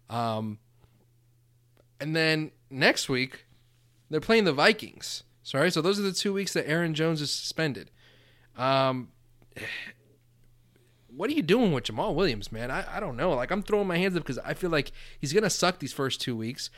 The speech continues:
Maybe the Vikings is a lot of matchup, but maybe it is just Williams not being all that great.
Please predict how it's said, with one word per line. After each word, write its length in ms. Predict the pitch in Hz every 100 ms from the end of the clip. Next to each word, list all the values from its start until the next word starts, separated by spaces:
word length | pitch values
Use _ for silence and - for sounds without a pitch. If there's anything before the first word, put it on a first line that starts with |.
| - - -
Maybe 360 | 160 180 180
the 100 | 139
Vikings 480 | 123 127 151 - 123
is 140 | 123 120
a 60 |
lot 180 | 120 123
of 80 | 113
matchup, 400 | 117 143 - 117
but 140 | -
maybe 280 | 120 139 151
it 60 | 143
is 220 | 156 143
just 300 | 143 139 -
Williams 360 | 139 151 147 127
not 240 | 135 131
being 240 | 147 143 135
all 100 | 131
that 220 | 131 131
great. 340 | 123 127 131